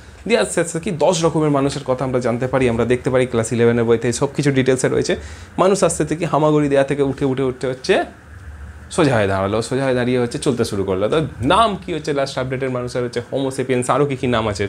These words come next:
চলো বলো দেখি আমাকে comment বক্সে comment করে, কার কটা মনে আছে দেখি। তো সেই update হতে হতে হতে হতে হতে মানুষ এলো।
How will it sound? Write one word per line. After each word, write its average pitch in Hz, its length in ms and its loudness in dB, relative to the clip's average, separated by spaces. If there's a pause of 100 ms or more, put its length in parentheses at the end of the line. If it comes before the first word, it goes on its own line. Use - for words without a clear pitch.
চলো 110 220 2
বলো 117 200 4
দেখি 110 180 -2
আমাকে 104 200 -4
comment 98 280 -6
বক্সে 104 180 -10
comment 98 260 -4
করে, 101 100 -2
কার 110 180 0
কটা 104 220 -2
মনে 95 200 -6
আছে 90 160 -8
দেখি। 90 240 -6 (480)
তো 196 80 0
সেই 254 340 0 (260)
update 170 380 -2
হতে 170 140 -4
হতে 160 200 -2
হতে 156 160 0
হতে 156 200 -2
হতে 202 200 0 (340)
মানুষ 139 440 2 (380)
এলো। 92 200 0